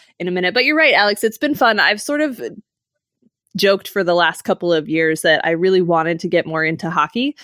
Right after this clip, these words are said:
Um, and I am bandwagoning hard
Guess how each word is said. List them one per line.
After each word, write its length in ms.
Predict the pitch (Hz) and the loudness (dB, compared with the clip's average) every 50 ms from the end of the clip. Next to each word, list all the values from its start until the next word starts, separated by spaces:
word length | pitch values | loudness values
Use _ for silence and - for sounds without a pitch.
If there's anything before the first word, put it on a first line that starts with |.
| - - - - _ _ - 170 | -20 -20 -20 -20 _ _ -10 -6
Um, 420 | 170 160 156 156 151 151 151 - - - | -4 -2 0 0 -2 -2 -4 -8 -10 -6
and 140 | 175 175 165 | -4 0 2
I 140 | 185 202 | 2 2
am 280 | 190 175 160 156 160 165 _ - | 2 2 0 -2 -6 -8 _ 0
bandwagoning 760 | 202 214 220 220 208 202 208 202 208 190 180 170 151 151 156 | 2 2 2 2 2 2 2 2 2 0 0 -2 -2 -4 -6
hard 680 | - - - - - - 202 202 190 175 160 147 - | -10 -12 -12 -8 -2 0 2 4 4 4 4 2 0